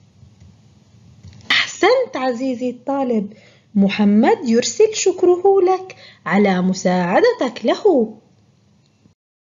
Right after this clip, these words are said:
والآن عزيزي الطالب، نقصد بمفهوم الحجم هو بيان حركة المساحة المستوية،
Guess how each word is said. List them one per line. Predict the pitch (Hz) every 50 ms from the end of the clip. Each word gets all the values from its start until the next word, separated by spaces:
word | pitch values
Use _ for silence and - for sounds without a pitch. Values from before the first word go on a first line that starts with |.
| _ _ _ _ _ _ _ _ _ _ _ 220
والآن | 214 214 214 208 208 202 202 208 208 202
عزيزي | 185 185 190 190 202 214 208 196 202 214
الطالب، | 208 214 - 220 208 208 214 233 320 453 508 - - - - - - - _ _ _ _ - - 226
نقصد | 220 240 349 - - - - - - 466 415 349 285
بمفهوم | 247 196 220 220 214 220 220 220 220 - - 262 320 453 554 554 539 480 440
الحجم | 392 - - - 339 339 330 330 359 349 349 - _ _ _ _ _ _ - _ _ _ _ _ - 214
هو | 190 190 190 208 262 381 440 - - _ _ _ _ _ _ _ _ _ _ _ -
بيان | 180 190 185 185 190 220 285 381 453 453 440 415 349
حركة | - - 330 330 330 330 330 330 359 349 349 359 349
المساحة | 349 330 269 254 254 247 - 233 220 233 - - 320 349
المستوية، | 359 392 440 427 427 - - - 427 427 403 381 359 381 381 370 381